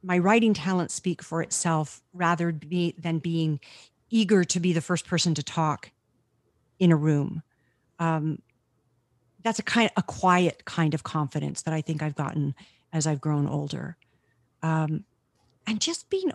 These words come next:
older in general, I mean, you can help a lot of people around you. You can help a lot of young women around you. Just remember how clueless you were in your twenties and thirties.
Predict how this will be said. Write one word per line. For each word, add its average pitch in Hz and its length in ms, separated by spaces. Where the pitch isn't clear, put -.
older 302 340
in 196 200
general, 175 720
I - 40
mean, 185 400
you 294 140
can 453 140
help 202 340
a 185 60
lot 156 240
of 151 60
people 156 300
around 147 380
you. - 180
You 330 80
can 415 140
help 175 300
a - 20
lot 151 240
of 143 100
young 147 200
women 147 220
around 143 420
you. 143 80
Just 359 180
remember 208 320
how 185 140
clueless 170 560
you 160 100
were 139 300
in 170 100
your 160 100
twenties 160 440
and 139 160
thirties. - 420